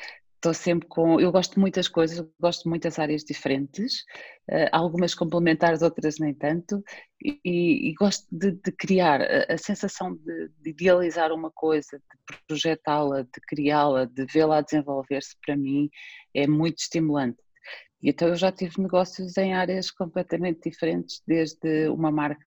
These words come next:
de calçado, um restaurante, tenho ainda um centro terapêutico, porque eu sou uma pessoa das energias e tenho um centro terapêutico, e o marketing,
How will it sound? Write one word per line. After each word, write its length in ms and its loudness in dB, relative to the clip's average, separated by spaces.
de 140 -16
calçado, 760 -6
um 100 -6
restaurante, 880 -6
tenho 380 6
ainda 440 4
um 100 2
centro 400 -4
terapêutico, 760 -6
porque 180 -10
eu 40 -6
sou 300 -14
uma 160 -8
pessoa 280 -4
das 200 -2
energias 640 -6
e 40 -6
tenho 280 -8
um 40 -10
centro 360 -8
terapêutico, 600 -4
e 120 4
o 40 8
marketing, 480 4